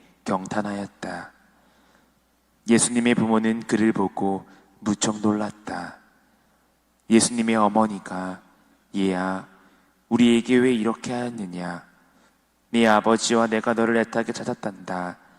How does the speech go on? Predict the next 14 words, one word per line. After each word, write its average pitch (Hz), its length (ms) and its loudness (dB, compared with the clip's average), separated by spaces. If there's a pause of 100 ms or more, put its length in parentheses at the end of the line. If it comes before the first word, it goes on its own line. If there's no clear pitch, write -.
(300)
하자 110 280 -2
그가 113 280 -4
부모에게 107 500 -2
말하였다. 101 840 -8 (1160)
"왜 113 160 10
저를 110 280 6
찾으셨습니까? 110 1120 -6 (840)
저는 117 340 4
제 123 180 4
아버지의 120 480 6
집에 120 380 2
있어야 117 340 2
하는 117 220 -4
줄을 95 500 -2